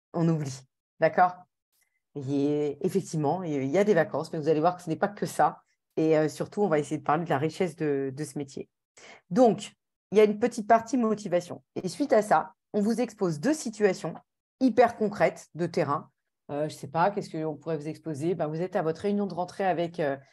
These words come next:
avec les parents d'élèves et vous observez qu'il y a très peu de parents présents à cette réunion. Euh, qu'est-ce que vous pourriez mettre en œuvre au sein de l'école pour renforcer la relation école-famille ?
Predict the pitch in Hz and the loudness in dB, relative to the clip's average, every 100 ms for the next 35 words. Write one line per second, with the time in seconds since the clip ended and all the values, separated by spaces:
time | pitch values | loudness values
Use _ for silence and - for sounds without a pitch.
0 | _ 151 170 202 180 165 156 160 180 202 | _ 0 0 2 2 2 -2 2 2 0
1 | 156 156 160 160 143 185 160 - - 175 | -6 -10 -6 -6 -4 -4 -6 -6 -6 -4
2 | 190 202 170 165 175 - 165 175 170 170 | -6 0 2 2 -2 -8 -6 -6 -6 -10
3 | - 160 147 156 185 - - - _ 156 | -8 -6 -6 -8 -10 -14 -20 -20 _ -2
4 | 160 208 208 214 - 180 165 175 175 - | 0 -2 -2 -4 -4 -6 -4 -4 -4 -4
5 | 165 180 175 160 170 165 175 156 156 170 | -4 -2 -2 -2 -2 -4 -4 -4 0 0
6 | 175 - 156 147 160 - 185 180 156 147 | 0 -4 -8 -4 -4 -2 -2 0 0 -2
7 | 147 165 170 165 156 139 - | -4 -6 -6 -4 -4 -6 -8